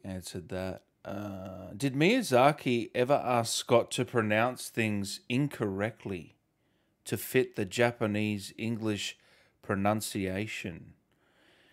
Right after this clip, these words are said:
It's a problem English speakers, actors often run into while doing these Japanese games.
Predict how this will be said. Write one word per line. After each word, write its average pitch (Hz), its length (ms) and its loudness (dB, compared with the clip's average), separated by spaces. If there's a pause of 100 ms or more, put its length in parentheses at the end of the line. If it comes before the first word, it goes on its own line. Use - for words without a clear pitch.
(240)
It's 127 220 -2
a 120 60 0
problem 160 680 0
English 131 420 -4
speakers, 117 720 -2 (1500)
actors 107 680 -4
often 113 480 0
run 98 180 6
into 104 480 0
while 98 320 4
doing 107 400 0
these 98 260 -2
Japanese 95 760 -2
games. - 880 -6